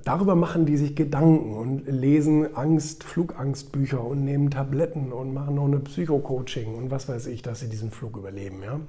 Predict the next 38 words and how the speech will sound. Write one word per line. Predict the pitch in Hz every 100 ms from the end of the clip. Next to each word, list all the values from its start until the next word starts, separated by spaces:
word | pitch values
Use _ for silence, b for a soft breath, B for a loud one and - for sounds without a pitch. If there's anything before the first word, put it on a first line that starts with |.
| -
<laughs> | 147 135 110 107 B B B B 170 -
So, | 127 104 - - - - -
ich | 127
meine, | 131 123
sechs | 127 -
Stunden, | 143 139 123
da, | 110
da | 120 120
guckst | - 139 139
du |
einen | 131 135 139
Film | 160 143
und | 131
liest | 143
zwei | 120 117
Zeitschriften, | 143 156 - - 117
bist | 117
ja | 104
da, | - - - - 151
ne? | 151
Das | 104
ist | -
ja, | - 104 107 -
äh, | 117 104 113
nee, | 113 120 120 135 113 120
es | 120 113
geht | 135
ja | 120
schneller, | 117 135 131
als | 110 -
man | 101
denkt. | 92 104
So, | 143 -
aber | 143 151 151 175 - - - - - - - - - B B -
auf | -
der | 196
anderen | 208 135
Seite | 95 85